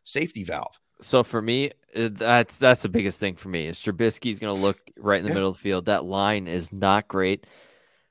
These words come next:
Speaker 2: They're gonna have to get rid of the ball quick, and what's quicker than looking right where you're already staring, right in the middle of the field at,
Speaker 1: Give it to
Speaker 2: uh,
Speaker 1: the
Speaker 2: a
Speaker 1: loose.
Speaker 2: quick curl, you know, five-yard pass, and, and Freiermuth is gonna catch those. I think Freiermuth is in for a big season,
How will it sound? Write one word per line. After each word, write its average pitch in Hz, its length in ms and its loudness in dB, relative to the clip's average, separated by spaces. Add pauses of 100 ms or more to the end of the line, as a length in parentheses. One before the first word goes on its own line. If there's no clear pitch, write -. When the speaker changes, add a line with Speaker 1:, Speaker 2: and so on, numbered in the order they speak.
(280)
Speaker 2:
They're 123 120 4
gonna 156 100 6
have 147 80 4
to - 60 -10
get 156 60 2
rid 156 120 6
of 151 40 -2
the 143 80 2
ball 135 200 4
quick, 120 480 2
and 110 140 -4
what's 107 180 -2
quicker 110 400 0
than 98 480 -2
looking 98 440 -6
right 92 380 0
where 113 180 0
you're 101 180 2
already 95 240 0
staring, 90 600 -6 (440)
right 107 160 -2
in 90 60 -10
the 107 60 -12
middle 98 240 -4
of 92 80 -8
the - 40 -20
field 85 380 -4 (160)
at, 98 260 -4
Speaker 1:
Give 123 120 -4
it 92 100 -2
to 90 100 2
Speaker 2:
uh, 147 40 2
Speaker 1:
the 139 120 0
Speaker 2:
a - 20 0
Speaker 1:
loose. 160 140 -6
Speaker 2:
quick 123 240 2
curl, 98 560 4 (720)
you 98 180 -10
know, 85 60 -8
five-yard 104 680 0
pass, 87 680 -4 (180)
and, 90 320 -4
and 92 180 -4
Freiermuth 95 420 -2
is 87 80 -12
gonna 87 180 -14
catch 90 220 -6
those. 82 140 -8
I 101 120 -2
think 117 200 -4
Freiermuth 92 460 -2
is 90 140 -10
in 85 120 -14
for 85 200 -6
a 78 40 -12
big 80 260 -10
season, 80 480 -12